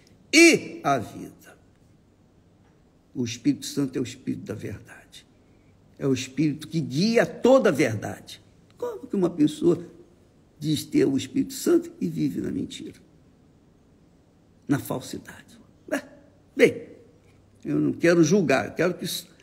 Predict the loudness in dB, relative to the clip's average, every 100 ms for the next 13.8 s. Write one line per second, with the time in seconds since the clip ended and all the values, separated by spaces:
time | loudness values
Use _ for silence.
0 | -8 -4 -4 0 2 4 2 -2 -2 -2
1 | -2 -2 -2 -4 -12 -20 _ _ _ 6
2 | 8 8 6 -2 -10 -12 -20 -20 _ _
3 | _ _ 0 4 4 4 0 -4 -4 0
4 | 2 2 0 -6 -6 -8 -10 -10 -14 _
5 | _ _ _ _ _ _ _ _ _ _
6 | _ _ _ _ _ _ _ _ _ _
7 | _ _ _ _ _ _ 4 6 6 4
8 | -4 -6 -6 -6 -8 -16 -2 0 0 -2
9 | -2 4 4 4 -2 -2 -4 -4 -2 -2
10 | -4 -6 -8 -8 -10 -12 -16 -16 -20 -20
11 | _ _ _ _ _ _ _ _ _ _
12 | _ _ -8 -6 -4 -6 -6 -6 -6 -4
13 | -6 -6 -8 -8 -10 -12 -14 -16